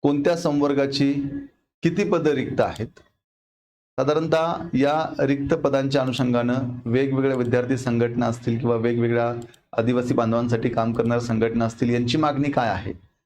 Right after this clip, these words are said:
आणि जाहिरात कधीपर्यंत येऊ शकते, या अनुषंगानं आपण चर्चा करूया. तेव्हा पुढची पाच ते सहा मिनिटं व्हिडिओ पूर्ण बघा.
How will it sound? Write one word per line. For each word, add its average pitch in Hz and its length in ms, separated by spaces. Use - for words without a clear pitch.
आणि 139 160
जाहिरात 127 400
कधीपर्यंत 139 500
येऊ 131 220
शकते, - 400
या 131 120
अनुषंगानं 127 460
आपण 120 240
चर्चा 123 260
करूया. 120 320
तेव्हा 117 240
पुढची 120 460
पाच 135 240
ते 143 60
सहा 120 200
मिनिटं 117 280
व्हिडिओ 107 240
पूर्ण 123 280
बघा. 117 240